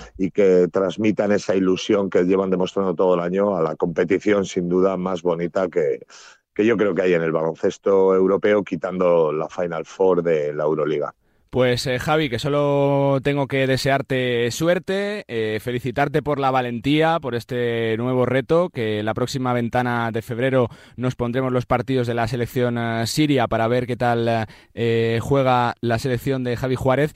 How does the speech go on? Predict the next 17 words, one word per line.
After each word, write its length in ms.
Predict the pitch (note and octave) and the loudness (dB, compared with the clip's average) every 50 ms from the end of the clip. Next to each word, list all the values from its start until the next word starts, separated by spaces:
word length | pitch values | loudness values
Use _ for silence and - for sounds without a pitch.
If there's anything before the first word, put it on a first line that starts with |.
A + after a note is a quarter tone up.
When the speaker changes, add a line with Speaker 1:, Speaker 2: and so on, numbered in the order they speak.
| - - - - | -14 -20 -16 -6
Speaker 2:
y 160 | - A#2+ B2+ | -2 -2 -2
que 720 | A#2+ - B2+ B2 B2 A#2+ A#2+ A#2+ A#2+ A#2+ A#2 A#2 A#2 A#2 A#2 | 0 0 0 2 2 4 4 4 2 2 2 2 0 0 0
disfrutes 600 | A2 C#3 C#3 - - D#3 E3+ D3+ D3 C3 A2+ - - - _ | 2 0 0 0 2 0 0 2 2 0 -2 -2 -6 -10 _
todo 880 | - D3 D3 C#3+ C#3+ C#3 C3+ C3+ C3 C3 B2+ B2+ B2 B2 B2+ C3 B2+ A2+ _ _ _ - _ _ - | 0 0 2 2 2 2 2 2 0 0 -2 -2 -2 -4 -4 -6 -8 -10 _ _ _ -20 _ _ -10
de 120 | - G#2 B2+ | -4 -2 -2
esta 140 | - - B2+ | 0 0 -2
experiencia 600 | - - C3 C3 C3+ C3+ - - C#3 B2+ B2+ B2 B2 | -2 0 -2 -2 -2 -4 -4 -4 -4 -2 -2 -2 -2
vital, 800 | B2 B2 A2+ - D#3+ E3+ F#3 G3 G3+ G3+ G#3 G#3+ G#3+ G#3 G#3 - | -4 -4 -4 0 0 2 2 2 0 0 0 -2 -2 -2 -4 -8
eh, 520 | - G#2+ G#2 G2+ G2+ G2+ G2+ G2+ G#2 G#2 G#2 | -8 -6 -6 -4 -4 -4 -2 -2 -2 -2 -2
deportiva 420 | F#2+ A#2 G2+ A2+ G#2+ G#2 C3 C3 C3+ | -2 -2 -2 -2 -2 0 0 2 2
y 60 | C3 | 2
personal. 500 | A#2+ A2 G2+ A#2+ G#2+ G2+ G2 F#2+ F#2+ F#2+ | 0 -2 -2 -2 -4 -4 -4 -4 -2 -4
Eh, 80 | F#2+ | -4
Javi, 240 | F#2+ - - A#2+ B2 | -4 -4 -4 -4 -2
gracias 320 | A2+ B2 C#3+ C#3+ E3 D3 D3 | 0 0 0 0 0 -2 -2
y 60 | D3+ | -2
suerte. 400 | - C3 A2+ F#2 - F2 D#2 | -2 -2 -2 -2 -4 -8 -10